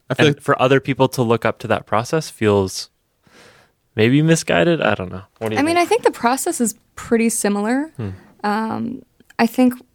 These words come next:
Speaker 3: what's challenging is looking at everything that's happening because there is so much happening within the product and trying to figure out where can I build things that, you know, currently don't have anything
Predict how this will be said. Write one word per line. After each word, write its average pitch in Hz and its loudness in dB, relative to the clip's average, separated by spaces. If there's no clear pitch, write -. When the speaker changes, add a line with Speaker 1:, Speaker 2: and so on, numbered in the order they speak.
Speaker 3:
what's 220 -4
challenging 220 -2
is 220 -8
looking 233 2
at 208 -2
everything 214 0
that's - -8
happening 233 0
because 220 -6
there 226 -8
is 214 -8
so - -6
much 208 -6
happening 220 -6
within 214 -4
the 208 -6
product 220 -2
and 214 -2
trying 202 -4
to 202 -6
figure 202 -6
out - -6
where 202 0
can 202 -4
I 190 -2
build 180 -4
things - -8
that, 110 -6
you - -14
know, - -14
currently 208 -2
don't 202 -2
have 208 -10
anything - -10